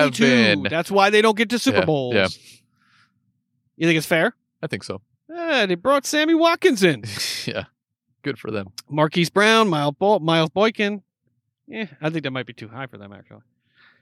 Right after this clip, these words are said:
Speaker 1: Uh, number twenty-one, the Chicago Bears, because of Allen Robinson, the third or the second.
Speaker 2: Second.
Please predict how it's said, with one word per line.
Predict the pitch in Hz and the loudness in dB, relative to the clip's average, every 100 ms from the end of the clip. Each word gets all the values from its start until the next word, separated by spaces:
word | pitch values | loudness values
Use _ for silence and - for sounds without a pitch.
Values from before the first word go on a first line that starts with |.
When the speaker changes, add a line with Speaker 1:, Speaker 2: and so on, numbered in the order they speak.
| _ _ _ | _ _ _
Speaker 1:
Uh, | 147 180 190 190 190 180 | 0 4 6 6 4 2
number | 180 208 | 0 0
twenty-one, | 208 214 233 208 | 2 2 2 2
the | 147 | 0
Chicago | - 214 - - 185 190 185 | -2 -4 -6 -8 -4 0 0
Bears, | 160 185 196 170 151 | 4 4 6 4 0
because | 131 143 156 143 | -4 -6 -6 -4
of | |
Allen | 139 135 131 | -4 -4 -6
Robinson, | 127 123 120 123 | -8 -8 -14 -14
the | 120 | -14
third | - - 143 117 110 | -14 -10 -8 -10 -12
or | |
the | 107 | -14
second. | - 120 - _ - | -12 -12 -14 _ -6
Speaker 2:
Second. | - - | -6 -6